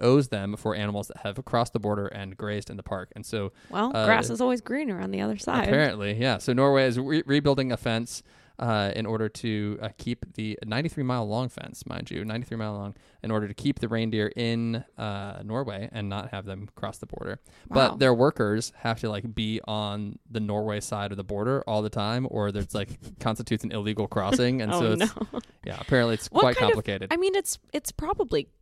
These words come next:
Speaker 2: cold and,
Speaker 1: It,
Speaker 2: like,
Speaker 1: it's the
Speaker 2: ice-,
Speaker 1: Arctic region of
Speaker 2: icy.
Speaker 1: Norway,
Speaker 2: I
Speaker 1: yes.
Speaker 2: know. I'm just imagining,
Speaker 1: It is
Speaker 2: like,
Speaker 1: summertime right
Speaker 2: like,
Speaker 1: there.
Speaker 2: how, I, well, yeah, but, like, how do you make a,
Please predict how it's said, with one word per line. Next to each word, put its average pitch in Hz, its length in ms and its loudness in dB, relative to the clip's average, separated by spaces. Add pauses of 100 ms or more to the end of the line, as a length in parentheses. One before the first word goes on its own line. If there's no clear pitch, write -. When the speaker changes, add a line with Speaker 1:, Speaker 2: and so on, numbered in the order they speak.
Speaker 2:
cold - 600 -6 (160)
and, 185 200 -4
Speaker 1:
It, 131 160 0
Speaker 2:
like, - 140 0
Speaker 1:
it's - 160 -10
the 143 120 2
Speaker 2:
ice-, 160 160 8
Speaker 1:
Arctic 160 240 4
region 185 280 6
of 233 80 6
Speaker 2:
icy. - 80 6
Speaker 1:
Norway, 104 420 6
Speaker 2:
I - 40 2
Speaker 1:
yes. 233 100 4
Speaker 2:
know. 285 160 6
I'm 202 140 6
just 240 200 4
imagining, 208 500 4
Speaker 1:
It 233 40 6
is 294 60 6
Speaker 2:
like, 170 100 6
Speaker 1:
summertime 107 460 6
right - 80 6
Speaker 2:
like, 101 80 4
Speaker 1:
there. 95 120 2
Speaker 2:
how, 254 360 8 (280)
I, 262 140 2
well, 262 180 2
yeah, 175 320 4
but, 190 160 2
like, 180 200 2
how 262 180 -2
do 254 80 -2
you 226 100 2
make 202 320 0
a, 135 220 -2